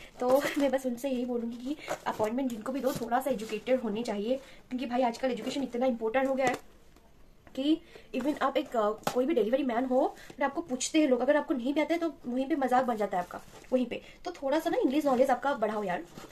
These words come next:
मतलब not कि मेरा है मैं बोलूँ, नहीं, actually बात ये है कि समझ में नहीं आएगा। थोड़ा सा मतलब कम्युनिकेशन गैप हो रहा है, हम टेक्निकली इम्प्रूव कर रहे हैं, but कम्युनिकेशन गैप तो बहुत ही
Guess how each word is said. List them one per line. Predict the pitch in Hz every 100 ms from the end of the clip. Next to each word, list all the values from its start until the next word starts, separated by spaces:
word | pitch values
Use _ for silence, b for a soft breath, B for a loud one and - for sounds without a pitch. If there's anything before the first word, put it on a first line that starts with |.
| B B
मतलब | 415 320 277
not | 311
कि | 330
मेरा | 302 240 262 277 262
है | 262 247 262
मैं | 247 247
बोलूँ, | 226 220 294 B -
नहीं, | 392 294
actually | - 262 381 359
बात | 269 311
ये | 294
है | 311
कि | 359
समझ | 302 233 240
में | 262
नहीं | 247
आएगा। | 196 180 294 B B B
थोड़ा | 370 381
सा |
मतलब | 381 370 381
कम्युनिकेशन | 277 285 320 311 320
गैप | 269 240 240
हो |
रहा | 190 214
है, | B B
हम | 277 294
टेक्निकली | 269 269 311 320 330 -
इम्प्रूव | 254 285
कर | - 262
रहे | 254
हैं, |
but | 285
कम्युनिकेशन | 269 240 294 302
गैप | 262 233
तो | -
बहुत | 220 240
ही | 254